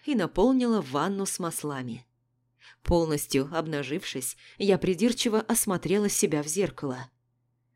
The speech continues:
На спине и пояснице разливались несколько внушительных синяков. Один локоть был сильно свезен. На лице красовалось пятно царапин от веток. Но в целом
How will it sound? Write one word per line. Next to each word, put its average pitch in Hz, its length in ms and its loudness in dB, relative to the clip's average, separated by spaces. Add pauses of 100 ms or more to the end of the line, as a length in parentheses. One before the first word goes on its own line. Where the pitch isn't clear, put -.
На 196 180 2
спине 180 460 0
и 151 40 0
пояснице 160 680 2
разливались 156 680 2
несколько 170 500 -2
внушительных 156 720 -4
синяков. 143 720 -6 (760)
Один 196 340 4
локоть 160 500 2
был 175 220 4
сильно 226 460 6
свезен. 190 640 0 (540)
На 220 200 4
лице 202 420 2 (100)
красовалось 185 640 4
пятно 180 380 4
царапин 156 580 2
от 180 200 -2
веток. 131 480 -4 (400)
Но 247 200 2
в 233 60 0
целом 170 520 2